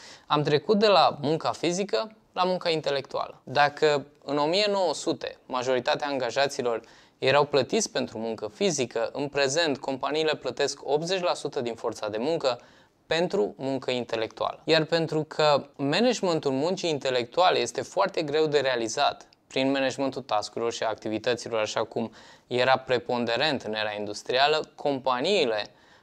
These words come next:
au compensat prin creșterea numărului de manageri și lideri de echipă. Mai precis, au compensat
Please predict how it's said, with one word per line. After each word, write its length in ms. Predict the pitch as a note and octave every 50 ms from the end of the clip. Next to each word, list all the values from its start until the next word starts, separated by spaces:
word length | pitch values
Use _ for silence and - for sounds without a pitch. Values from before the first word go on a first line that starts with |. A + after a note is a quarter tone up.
| _ -
au 160 | - D3 C#3+
compensat 760 | - - E3 D3+ C#3 C#3+ C#3+ C#3 C3+ - E3+ F3+ F3 - -
prin 240 | - D#3+ D3 C#3
creșterea 540 | - - D#3 E3+ F3+ E3+ - - F3 E3 D3+
numărului 440 | D3 D3 D3+ D3+ D3+ D3 C#3 C3+ C3
de 120 | B2 A#2+
manageri 560 | A2+ A2+ A2+ A#2 B2+ C#3 D3 C#3+ E3 F3 E3 -
și 100 | - D3+
lideri 340 | C#3+ C#3+ C#3 C#3 C3+ B2+
de 80 | B2 A#2+
echipă. 380 | A2 G#2+ - - - - - - _ _
Mai 200 | - C3+ D3 D3
precis, 460 | - D#3 D#3+ D#3+ - G#3 G#3+ G3+ - - - - - - - -
au 180 | - E3+ E3 D#3+
compensat 760 | E3 - D#3+ C#3+ B2+ C3+ B2 B2 - - G3+ G#3 G3+ -